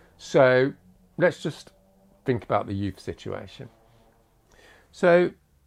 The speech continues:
historically, when you go to an objectively oppressed group, one of the reasons it's not activated is because it's so miserable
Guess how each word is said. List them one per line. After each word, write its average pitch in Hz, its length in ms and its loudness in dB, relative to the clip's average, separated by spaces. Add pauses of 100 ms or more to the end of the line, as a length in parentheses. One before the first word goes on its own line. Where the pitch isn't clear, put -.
(1600)
historically, 131 840 0
when 175 560 -2
you 196 180 -2
go 139 300 2
to 127 260 -2
an 110 220 -6 (120)
objectively 101 760 -6
oppressed - 500 -8
group, 107 460 -10 (2000)
one 139 520 -2
of 185 220 -2
the 143 100 -4
reasons 135 920 -4
it's - 260 -10
not 107 240 -6
activated 107 800 -10 (640)
is 113 200 -6
because 113 840 -2
it's - 260 -12
so 117 420 -4
miserable 107 960 -4